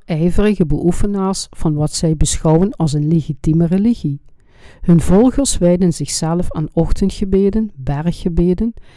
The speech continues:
speciale giften, tienden en wekelijkse contributies. Er zijn zoveel redenen om geld van hun volgers te nemen.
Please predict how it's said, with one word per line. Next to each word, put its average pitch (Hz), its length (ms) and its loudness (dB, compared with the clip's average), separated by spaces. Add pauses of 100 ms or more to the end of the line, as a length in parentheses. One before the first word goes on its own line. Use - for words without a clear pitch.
(140)
speciale 156 640 -2
giften, 151 600 -4 (280)
tienden 175 520 0 (380)
en 160 220 -2
wekelijkse 165 680 0
contributies. 170 1000 -2 (520)
Er 170 140 -2
zijn 180 220 2
zoveel 233 420 2
redenen 202 560 2
om 156 180 0
geld 175 320 -2
van 165 140 4
hun 156 140 2
volgers 151 460 0
te 151 100 0
nemen. 143 440 -2